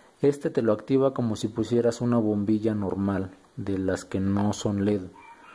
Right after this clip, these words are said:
que es con lo que más comúnmente vienen estos. Para poner solo un led y lograr que ponga a cargar,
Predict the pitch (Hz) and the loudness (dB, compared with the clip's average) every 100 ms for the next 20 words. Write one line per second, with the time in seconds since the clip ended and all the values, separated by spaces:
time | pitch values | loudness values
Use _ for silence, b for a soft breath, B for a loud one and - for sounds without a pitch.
0 | B B - - - - - - - 101 | B B -20 -20 -20 -20 -20 -10 -2 0
1 | 104 101 - - 107 98 95 90 104 95 | 0 -2 -4 -2 0 2 0 0 -4 0
2 | 98 - 107 101 101 101 101 101 98 - | 0 0 -2 0 0 0 0 -2 -4 -4
3 | 101 101 - 101 95 98 98 98 107 - | -2 -2 -2 -2 0 0 0 0 0 -2
4 | - - - _ _ - - B B B | -10 -14 -16 _ _ -20 -20 B B B
5 | B B B B B B _ - - - | B B B B B B _ -20 -20 0
6 | 123 117 - 131 160 165 - 165 160 156 | 2 2 2 2 2 0 0 4 4 4
7 | 151 147 131 127 120 - - _ _ _ | 2 2 2 0 -2 -18 -20 _ _ _
8 | _ _ - 113 113 117 151 170 165 139 | _ _ -2 4 4 6 4 4 0 0
9 | 156 151 151 147 131 - 120 120 147 - | 0 4 6 6 4 4 4 6 4 4